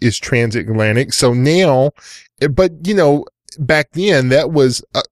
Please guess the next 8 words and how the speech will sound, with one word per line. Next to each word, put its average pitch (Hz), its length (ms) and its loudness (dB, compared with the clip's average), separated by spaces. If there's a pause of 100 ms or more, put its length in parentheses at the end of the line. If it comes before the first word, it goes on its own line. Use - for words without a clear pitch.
(160)
you 160 160 -4
know, 120 360 2
because, 143 480 0
okay, 147 260 0
that 143 200 0
was 185 140 -2
nineteen 160 500 0
sixty. - 520 -4